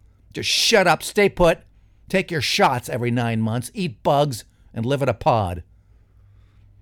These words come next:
And by the way, they don't really give a rat's ass whether you're happy about it. It used to be, yeah, you'll own nothing and be happy. But now it's like you'll own nothing and we don't, we, they don't give a damn whether you're happy about it or not.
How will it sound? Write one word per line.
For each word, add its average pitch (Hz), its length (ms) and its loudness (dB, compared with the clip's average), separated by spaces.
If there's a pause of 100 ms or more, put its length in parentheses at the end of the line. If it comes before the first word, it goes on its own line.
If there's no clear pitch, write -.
(140)
And 113 100 -4
by 147 160 2
the 135 80 0
way, 127 80 2
they 123 120 -2
don't 127 160 2
really 101 160 -2
give 92 100 -4
a 87 80 -6
rat's 85 320 -6
ass 92 240 -6
whether 98 120 -8
you're 95 120 -4
happy 107 360 0
about 107 300 0
it. 110 160 -4 (220)
It 165 140 -4
used 190 260 -2
to 165 100 -2
be, 131 440 0 (760)
yeah, 139 200 0
you'll 139 260 2
own 147 240 -2
nothing 131 340 -2
and 117 80 -2
be 120 140 0
happy. 113 280 0
But 139 160 -6
now 156 440 2
it's 135 180 -6
like 127 180 -4
you'll 147 160 -2
own 147 160 -2
nothing 127 320 -2
and 117 80 -2
we 139 80 -2
don't, 117 160 -2 (320)
we, 135 140 -8
they 160 160 -2
don't 180 100 -2
give 131 140 0
a 110 60 -2
damn 117 420 0
whether 107 160 0
you're 87 160 -6
happy 101 380 -2
about 139 260 -4
it 107 160 -10
or 139 80 -6
not. 127 420 -6